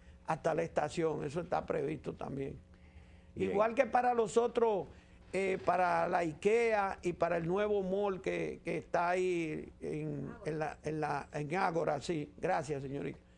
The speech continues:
Speaker 1: En Ágora, y todas esas grandes, eh, tiendas y grandes edificios que prestan servicio, este,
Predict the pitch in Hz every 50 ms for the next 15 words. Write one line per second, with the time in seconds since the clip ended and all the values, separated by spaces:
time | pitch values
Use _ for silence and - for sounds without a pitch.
0 | - - - - - - - - 165 170 185 214 233 240 233 214 220 208 202 180
1 | - - - - - - 202 180 - - 233 269 294 294 294 285 277 269 269 254
2 | - - 269 247 233 214 196 185 160 160 180 196 202 214 233 247 254 240 226 196
3 | 202 196 185 175 170 175 - - - - - - - - - - 175 180 175 180
4 | - 185 190 202 220 226 233 214 196 175 175 165 165 - - - - - 160 165
5 | 156 160 170 190 196 214 214 214 208 202 208 190 185 180 170 - 180 190 202 156
6 | 180 185 180 156 - - 175 180 180 190 190 185 165 - - - - - - -
7 | - 185 160 156 160 180 208 214 196 143 - - 151 151 - - - - - -
8 | - - - - - - 185 185 - - - 208 196 190 185 170 -